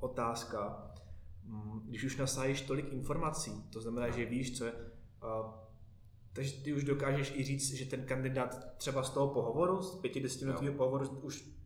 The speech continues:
Speaker 1: so-, stala se taky situace, že si řekneš, "Hele, to není vhodný kandidát, protože
Speaker 2: Jo.
Speaker 1: nevím," jo?
Speaker 2: Ale s-, stává, tak já jsem to pět let, a když jsem teďka počítal, jsem měl na to nějakou i tabulku, kolik jsem lidí zaměstnal, kde je technologie, a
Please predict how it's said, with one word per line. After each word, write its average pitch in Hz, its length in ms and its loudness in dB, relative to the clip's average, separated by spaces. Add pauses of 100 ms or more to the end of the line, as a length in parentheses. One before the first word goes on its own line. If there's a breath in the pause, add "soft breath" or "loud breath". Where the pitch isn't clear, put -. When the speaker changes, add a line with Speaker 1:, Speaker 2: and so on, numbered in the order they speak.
(240)
Speaker 1:
so-, - 240 -4
stala 147 240 4
se 143 100 2
taky 135 180 0
situace, 127 420 2
že - 60 -2
si 135 120 0
řekneš, 131 300 0
"Hele, 131 320 2
to - 100 -2
není 131 180 0
vhodný 120 260 -2
kandidát, 113 420 -2
protože 117 560 -2 (220)
Speaker 2:
Jo. 92 140 -2
Speaker 1:
nevím," 113 380 -2 (160)
jo? - 400 4 (340 loud breath)
Speaker 2:
Ale - 140 4
s-, - 180 0
stává, 135 680 4 (720 loud breath)
tak - 280 -6
já 104 160 -2
jsem 131 160 -2
to 147 120 2
pět - 260 0
let, 107 400 4
a - 40 -4
když 110 140 0
jsem 117 100 -2
teďka 113 240 -2
počítal, 117 840 0 (160)
jsem 120 200 0
měl 113 120 6
na 107 120 6
to 110 100 2
nějakou 107 320 2
i 98 60 4
tabulku, 98 580 -2
kolik 90 220 -2
jsem 95 180 -2
lidí 95 120 -4
zaměstnal, 92 460 -4
kde 85 140 -6
je 87 100 -4
technologie, 92 520 -6 (100)
a - 20 -6